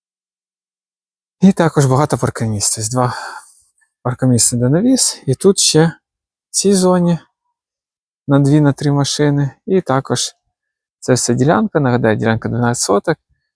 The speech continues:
Тут також багато можна паркомісць поставити, і плюс там іде виїзд.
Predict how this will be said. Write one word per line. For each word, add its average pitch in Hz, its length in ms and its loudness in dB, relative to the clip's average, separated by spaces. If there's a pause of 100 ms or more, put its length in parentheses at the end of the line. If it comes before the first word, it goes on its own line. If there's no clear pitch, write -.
(140)
Тут 143 100 -4
також 120 320 -2
багато 117 360 -2
можна 110 260 -6
паркомісць 113 480 -6
поставити, 123 600 -4
і 113 40 -6
плюс - 280 -4
там 117 200 -10
іде 110 160 -4
виїзд. 185 420 0